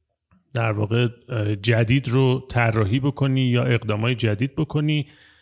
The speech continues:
قواعد جدید بذاری، سیاست‌ها رو تغییر بدی، آموزش‌های جدید بدی تا آدم‌ها هی آروم آروم بتونن مثلاً کیفیت کار با هم، با همدیگه رو بهتر کنن.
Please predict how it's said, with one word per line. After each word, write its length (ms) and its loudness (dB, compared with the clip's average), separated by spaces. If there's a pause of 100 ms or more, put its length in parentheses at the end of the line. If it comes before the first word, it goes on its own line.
(160)
قواعد 400 2
جدید 400 2
بذاری، 320 0
سیاست‌ها 600 -2
رو 80 0
تغییر 440 -2
بدی، 280 0
آموزش‌های 680 4
جدید 360 0
بدی 180 0
تا 220 0
آدم‌ها 300 0
هی 220 0
آروم 380 0
آروم 240 0
بتونن 480 -2 (440)
مثلاً 400 -8 (240)
کیفیت 560 0
کار 300 -2
با 140 -6
هم، 340 -6 (220)
با 120 -4
همدیگه 420 -2
رو 60 0
بهتر 460 -6
کنن. 300 -18